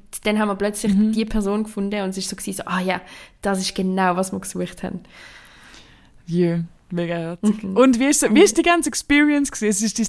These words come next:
Speaker 2: zweites Tattoo gewesen. Äh,
Speaker 1: Ja.
Speaker 2: hat's weh gemacht, dort so an dem Knöchel?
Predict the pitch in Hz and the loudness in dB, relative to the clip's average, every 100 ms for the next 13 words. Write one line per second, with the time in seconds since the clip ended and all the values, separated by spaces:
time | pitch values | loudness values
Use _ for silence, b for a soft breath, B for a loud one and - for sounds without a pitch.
0 | - 196 233 269 220 214 - 247 - - | -2 0 2 0 -2 -2 -2 -4 -4 -6
1 | 285 B B B B - 214 214 208 202 | -6 B B B B 2 4 6 4 4
2 | 220 247 196 196 277 - 285 320 - - | 2 2 2 4 4 2 0 -2 -4 -14
3 | - 262 - 262 262 254 233 226 247 - | -4 -4 -2 -2 0 0 0 0 -2 -6